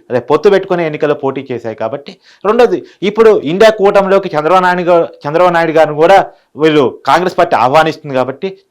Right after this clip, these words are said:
చంద్రబాబు నాయుడు గారు ఎన్డీఏలో కూడా లేరు కాబట్టి, so, రేవంత్ రెడ్డి గారు చంద్రబాబు గారికి ఖచ్చితంగా సహకారం ఇచ్చే అవకాశం ఉంది. అది ఏ రూపంలో, ఏ రకంగా? ఇప్పుడు ఇక్కడే ఇంట్రెస్టింగ్ ప్యాటర్న్ మీకు ఒకటి చెప్పబోతున్నాను. షర్మిల, వైఎస్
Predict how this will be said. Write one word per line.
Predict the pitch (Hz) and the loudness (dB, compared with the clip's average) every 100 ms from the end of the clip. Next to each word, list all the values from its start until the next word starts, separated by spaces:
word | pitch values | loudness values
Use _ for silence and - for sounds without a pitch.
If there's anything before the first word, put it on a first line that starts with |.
| 156 | -4
చంద్రబాబు | 170 202 | 0 0
నాయుడు | 190 180 | 2 2
గారు | 175 175 170 - - | 2 2 -2 -8 -2
ఎన్డీఏలో | 127 151 175 175 175 | 0 2 4 6 4
కూడా | 175 151 | 2 0
లేరు | 104 110 131 | 0 0 0
కాబట్టి, | 156 151 143 147 202 214 - _ 220 | 2 2 2 -2 -4 -8 -12 _ -2
so, | 226 151 | -2 0
రేవంత్ | 165 214 196 | 2 2 2
రెడ్డి | 185 165 | 0 0
గారు | 160 185 160 | -2 -2 -4
చంద్రబాబు | 147 143 | -4 -2
గారికి | 131 131 147 | -2 -4 -8
ఖచ్చితంగా | - _ - 147 208 196 196 | -20 _ -4 -4 -2 -2 -2
సహకారం | 185 131 131 127 | -2 -2 -2 -4
ఇచ్చే | 123 117 | -6 -8
అవకాశం | 107 117 110 98 | -6 -8 -10 -16
ఉంది. | 90 - _ _ - | -20 -20 _ _ -4
అది | 170 | 0
ఏ | 156 180 | 4 6
రూపంలో, | 202 196 165 202 | 4 2 -2 -2
ఏ | 143 139 | 0 0
రకంగా? | 131 110 87 - _ _ _ | -2 -8 -20 -20 _ _ _
ఇప్పుడు | 170 - 214 | -6 -2 -2
ఇక్కడే | - 220 202 | 0 2 2
ఇంట్రెస్టింగ్ | 175 190 185 170 | 2 -2 -4 -4
ప్యాటర్న్ | 147 139 143 | -2 -2 -4
మీకు | 127 123 | -4 -4
ఒకటి | 107 | -4
చెప్పబోతున్నాను. | 107 - 143 139 98 113 _ _ | -8 -8 -10 -10 -18 -20 _ _
షర్మిల, | - - 190 196 175 117 - - | -10 0 2 2 2 -2 -4 -2
వైఎస్ | 139 175 202 - | 0 2 2 0